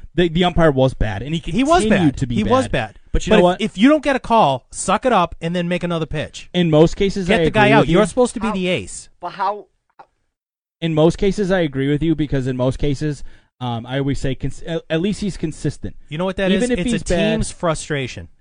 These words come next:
Speaker 2: and they're letting it out on the umpire.
Speaker 1: even if he was bad, and he was consistently bad, at least he's bad for both teams. It did not seem like today he was bad for both teams. It seemed like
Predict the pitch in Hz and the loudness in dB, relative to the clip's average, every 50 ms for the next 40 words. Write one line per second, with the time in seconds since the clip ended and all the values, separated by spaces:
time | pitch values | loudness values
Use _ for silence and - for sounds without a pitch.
0 | _ _ - 135 135 120 110 110 117 131 139 139 139 135 127 123 120 120 117 110 | _ _ -12 -10 -8 -8 -8 -6 -6 -6 -6 -6 -8 -8 -6 -6 -6 -6 -6 -8
1 | 107 104 98 95 92 - 90 85 80 76 - _ _ _ _ _ _ _ _ - | -10 -10 -12 -12 -12 -12 -14 -14 -14 -16 -20 _ _ _ _ _ _ _ _ -16
2 | - - 175 196 208 240 233 214 - 226 220 208 180 147 135 - 127 123 127 131 | -8 -4 -4 -2 -2 -2 -4 -4 -6 -2 -2 -2 -2 -2 -2 -4 -4 -2 -2 -4
3 | 135 131 135 - - 165 127 113 123 117 117 - - 113 98 85 - 135 117 - | -4 -6 -6 -10 -10 -10 -6 -4 -4 -4 -4 -4 -6 -8 -8 -6 -6 -6 -6 -6
4 | - 143 139 135 120 113 120 123 123 120 101 - - 107 107 110 120 117 - - | -8 -12 -8 -8 -6 -6 -4 -6 -4 -6 -8 -10 -10 -10 -6 -4 -2 -2 -2 -4
5 | 127 113 104 - 110 107 110 110 - - 101 95 - 104 110 107 - - - 104 | -4 -6 -6 -6 -8 -8 -8 -8 -8 -8 -8 -6 -6 -4 -4 -4 -6 -6 -8 -8
6 | 101 107 117 123 - - - - _ _ _ _ _ _ 131 120 - 123 110 104 | -8 -8 -10 -12 -14 -18 -20 -20 _ _ _ _ _ _ -20 -14 -12 -12 -10 -8
7 | 104 113 120 117 127 127 - - - 123 117 110 110 107 - - 110 107 104 98 | -6 -4 -4 -4 -4 -6 -10 -12 -10 -10 -10 -8 -10 -10 -8 -8 -10 -8 -8 -8
8 | 95 107 104 101 - - 104 98 95 - - 90 - 95 90 - - 101 98 95 | -8 -8 -10 -10 -10 -10 -12 -10 -10 -10 -10 -12 -12 -14 -16 -14 -12 -12 -12 -12
9 | 87 - - 151 135 - - 143 143 139 123 135 131 123 113 - | -12 -12 -12 -12 -12 -10 -8 -8 -8 -6 -4 -4 -4 -4 -6 -8